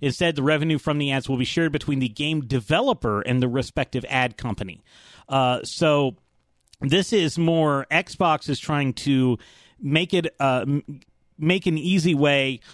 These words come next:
for game developers who are making free-to-play games for the Xbox service, or maybe doing stuff, uh, that are, um, uh,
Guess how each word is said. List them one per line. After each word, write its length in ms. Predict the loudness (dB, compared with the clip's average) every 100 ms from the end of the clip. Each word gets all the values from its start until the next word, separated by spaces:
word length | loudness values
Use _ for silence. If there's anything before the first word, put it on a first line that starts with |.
| -20 -6
for 160 | -4
game 320 | -2 -2 -2
developers 960 | -2 0 0 0 0 0 0 0 -4 -12 _ -20 _
who 260 | 0 2 2
are 160 | 0 0
making 360 | 0 0 -4
free-to-play 560 | -2 0 0 0 0 0
games 260 | 0 -2
for 80 | -2
the 120 | 0
Xbox 360 | -2 0 -2 -2
service, 400 | -2 -2 -2 -2
or 220 | 0 0
maybe 480 | 0 0 0 0 -2
doing 400 | -2 -2 0 -2
stuff, 500 | -6 -2 0 0 -4 _ _ -20 _ -2
uh, 280 | 2 2 0 0
that 240 | 0 0 0
are, 480 | 2 4 2 0 -4 _ _ _ -2
um, 540 | 2 4 2 0 -2 -6 _ _ _ _ -12
uh, 120 | -4